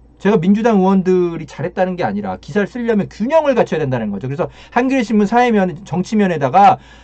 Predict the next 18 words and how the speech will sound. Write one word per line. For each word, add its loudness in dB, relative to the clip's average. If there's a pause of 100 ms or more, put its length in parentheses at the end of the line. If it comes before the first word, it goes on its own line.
(180)
맨 4
위에 4
크게는 2
신원식 -2
의원실의 0
흑색 -4
선전 -4
드러나고 -4
있는 0
거 -6
크게 -2
쓰고, -2
그리고 -8
보조에, 4 (300)
보조 2
기사 -2
밑에 -4
조그맣게 -2